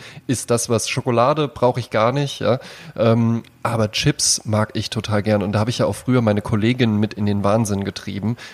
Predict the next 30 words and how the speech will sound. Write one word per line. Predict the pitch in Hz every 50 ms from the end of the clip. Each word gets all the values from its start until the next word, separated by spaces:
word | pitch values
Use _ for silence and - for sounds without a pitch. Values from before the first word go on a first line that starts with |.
| - -
weil | 110 117
die | 113 104
schon | - 117 107 107
so, | 101 104 104 104
so, | 95 98 107 101 101 80
äh, | 73 101 104 101 - - - - - - -
so | 107 101 104
völlig | 104 - - 135 131 117 120
am | 113 110 104
Boden | 123 120 123 135 117 113 110 98
waren, | 107 101 107 107 107
weil | 107 104
ich | 104 -
dann | 113 107
irgendwie | 98 113 107 107 101 107
jeden | 98 110 117 110 107
Mittag | 107 104 - 101 90 -
Pizza, | - - 135 - - 117 110 104
Burger, | 92 113 110 117 123 113 110 107
Döner | 98 - 113 123 131 131 113 107 101
und | 76 95 110
sowas | 95 104 101 104 -
gegessen | - 107 - 110 104 - - 107
hab | 110 110 107
und | 107 104 98
die | 110 110
dann | 110 107 107
irgendwie | 101 107 110 107
mit | 110 107
ihrem | - 110 113 104 107